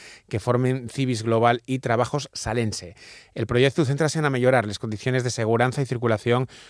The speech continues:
los más de seis kilómetros de vía, según explicó hoy el consejero de Fomento, Alejandro Calvo.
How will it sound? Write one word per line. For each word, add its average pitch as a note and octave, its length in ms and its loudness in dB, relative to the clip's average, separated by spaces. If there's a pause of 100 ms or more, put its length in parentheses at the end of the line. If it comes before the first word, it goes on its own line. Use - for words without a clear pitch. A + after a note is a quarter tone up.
(160)
los A2 160 -4
más B2 140 4
de C3 80 2
seis A#2+ 160 -4
kilómetros A#2+ 420 0
de A#2 100 4
vía, A2+ 300 2
según A2 240 -6
explicó A#2 400 -2
hoy A#2 320 2 (340)
el A#2+ 120 -4
consejero A#2 480 0
de A#2+ 100 2
Fomento, A2+ 560 -2
Alejandro B2 400 -2
Calvo. G#2 300 -8